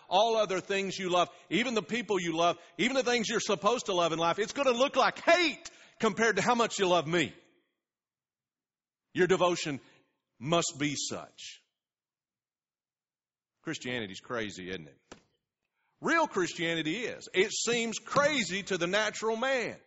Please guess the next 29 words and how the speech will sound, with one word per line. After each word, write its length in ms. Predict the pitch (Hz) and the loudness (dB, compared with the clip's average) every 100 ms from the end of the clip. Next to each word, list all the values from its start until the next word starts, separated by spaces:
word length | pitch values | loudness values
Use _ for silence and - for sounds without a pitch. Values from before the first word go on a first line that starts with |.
| _ _ _ _ _ _ - | _ _ _ _ _ _ 0
It 140 | 220 | 0
seems 380 | - 233 233 196 | 2 0 0 -2
absurd 580 | 185 - 285 285 269 - | -2 -2 2 2 2 0
to 220 | 190 156 | 0 2
us. 300 | 127 104 - | 0 -2 -4
If 160 | 160 165 - - | -2 -2 -4 -20
someone 460 | - 269 285 277 247 | 0 4 4 4 2
is 140 | 190 | 0
going 220 | 226 214 185 | 0 0 0
to 60 | |
genuinely 640 | 151 233 277 269 254 247 | 0 0 0 -2 0 0
preach 380 | 240 240 233 - | -2 -6 -8 -4
you 80 | 226 | -4
the 60 | 180 | 2
gospel, 500 | 233 220 - 180 180 | 4 4 0 -4 -4
it 160 | 233 | -2
is 160 | 247 196 | 0 -2
going 280 | 220 214 208 | 0 -2 -2
to 120 | 196 | -6
seem 320 | - 214 196 | -4 -2 -2
completely 640 | - 170 - 233 262 240 220 | -4 -8 -4 -4 -2 -2 -2
absurd 560 | 165 - 226 208 175 - _ - | -2 -6 -2 -2 -2 -6 _ -8
to 100 | 202 | -6
your 160 | 185 175 | -2 -2
natural 680 | 170 214 220 - 185 180 | -2 0 -2 -4 -4 -4
man. 440 | 180 220 196 101 82 _ _ _ _ _ _ | -2 -2 -2 -6 -12 _ _ _ _ _ _
It 120 | 190 | -4
should 360 | - 208 285 196 | -2 0 0 0
anyway. 520 | 151 139 139 160 220 | -2 -2 0 0 -2